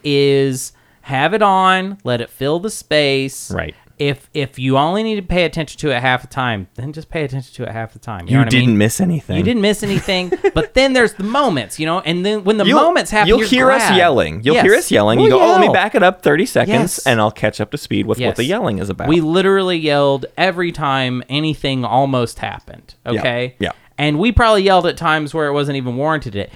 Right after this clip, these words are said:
Speaker 1: We were crazy,
Speaker 2: Mm-hmm.
Speaker 1: okay? We were in a crazy, wild state. Um, I, yeah, what, actually, ha-, I haven't even asked you. How did you feel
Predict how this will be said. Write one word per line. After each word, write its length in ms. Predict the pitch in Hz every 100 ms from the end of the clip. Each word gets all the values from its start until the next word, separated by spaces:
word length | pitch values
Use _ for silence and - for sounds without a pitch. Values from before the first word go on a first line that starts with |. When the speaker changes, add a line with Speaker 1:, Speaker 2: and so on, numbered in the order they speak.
| -
Speaker 1:
We 160 | 180
were 140 | 285 220
crazy, 800 | - - - 233 135 - - _ _
Speaker 2:
Mm-hmm. 200 | - 101
Speaker 1:
okay? 280 | 101 131 190 _ _ _ -
We 140 | 135
were 160 | 156 143
in 100 | 135
a 280 | 127 117 113
crazy, 400 | 160 135 139 151
wild 420 | 127 123 123 131
state. 520 | - 107 101 104 - _ _ _ _ _
Um, 520 | 131 131 127 123 117 120 _ _
I, 460 | 123 135 147 147 139 -
yeah, 340 | 151 151 98 -
what, 280 | 170 202 -
actually, 340 | 196 262 226
ha-, 140 | 165 - _ -
I 340 | 269 403 226 -
haven't 260 | 190 196
even 160 | 165 123
asked 420 | 107 135 180 -
you. 200 | 76 - - _ _ _
How 160 | - 226
did 200 | 415 392
you 280 | 285 180 143 _
feel 680 | _ 214 254 95 78 110